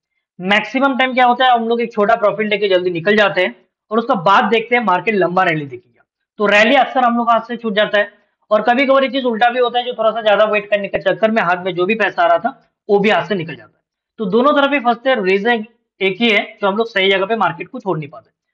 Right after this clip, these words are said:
तो इस वीडियो में मैं सारा चीज को explain करूंगा, वीडियो को अंत तक जरूर देखिए, काफी interesting होने वाला है।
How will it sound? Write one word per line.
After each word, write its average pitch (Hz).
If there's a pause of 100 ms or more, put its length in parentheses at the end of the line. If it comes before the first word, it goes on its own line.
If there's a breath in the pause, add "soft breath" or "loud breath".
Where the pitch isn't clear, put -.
(140)
तो 233
इस 262
वीडियो 269
में 269
मैं 269
सारा 240
चीज 226
को 254
explain 247
करूंगा, 240
वीडियो 208
को 208
अंत 202
तक 214
जरूर 185
देखिए, 220 (320)
काफी 214
interesting 202
होने 160
वाला -
है। -